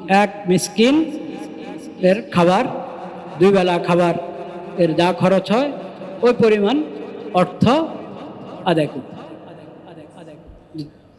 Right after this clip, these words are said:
যে কটা রোজা, তিরিশ রোজার জন্য তিরিশ মিসকিনের খানা খাওয়াবো, তিরিশ জন মিসকিনকে, বা এক মিসকিনকে পুরো, পুরো মাস খাওয়ানো। অর্থ দিয়ে দিলে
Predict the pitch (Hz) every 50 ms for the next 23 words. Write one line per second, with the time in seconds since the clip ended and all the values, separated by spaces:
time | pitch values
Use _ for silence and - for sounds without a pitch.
0 | _ - 160 165 202 202 202 208 196 214 208 202 196 190 185 180 170 170 - -
1 | - - - - - - 196 190 202 190 - 196 190 190 190 185 185 190 190 202
2 | 233 285 330 - - - - - - - - - - - - - - 240 247 247
3 | 226 240 - 226 214 - - - 214 190 185 175 170 - - - - - - -
4 | - - - - - - - - - - - - 208 185 185 175 - - 214 190
5 | 185 175 - - - - - - - - - - - - 180 196 185 165 - -
6 | 147 139 127 123 120 123 - - 165 143 135 131 - - - - - - - -
7 | - 160 151 143 143 147 147 - - - 147 - - - 151 160 220 247 226 214
8 | - - 208 202 - - - 214 208 190 214 196 170 196 208 208 202 180 208 214
9 | 208 190 190 180 170 170 - 165 160 151 139 127 123 - - - - - - -
10 | - - - - - - - - - - - 190 - - - - - 165 160 151
11 | 139 - - - - - - - - - - - - - - - - - 196 190
12 | 190 - - - 226 208 220 226 226 226 233 247 269 302 277 208 151 131